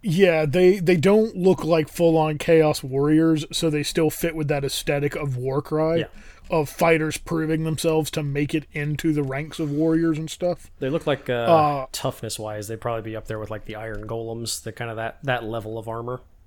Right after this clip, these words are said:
Speaker 2: But, uh, they actually wear
Speaker 1: Um,
Speaker 2: shirts and stuff under
Speaker 1: shit.
Speaker 2: their armor, which is good.
Speaker 1: Well, that one guy with the shield has fucking toughness five, so that's pretty goddamn up there.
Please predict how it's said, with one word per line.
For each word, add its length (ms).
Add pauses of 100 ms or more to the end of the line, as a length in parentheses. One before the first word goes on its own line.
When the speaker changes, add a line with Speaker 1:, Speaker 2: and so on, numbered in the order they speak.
(120)
Speaker 2:
But, 260
uh, 240
they 140
actually 320
wear 320
Speaker 1:
Um, 60
Speaker 2:
shirts 300
and 80
stuff 300
under 160
Speaker 1:
shit. 60
Speaker 2:
their 120
armor, 360
which 160
is 80
good. 320
Speaker 1:
Well, 300
that 260
one 180
guy 260
with 180
the 60
shield 280
has 120
fucking 280
toughness 360
five, 420
so 80
that's 140
pretty 220
goddamn 400
up 140
there. 240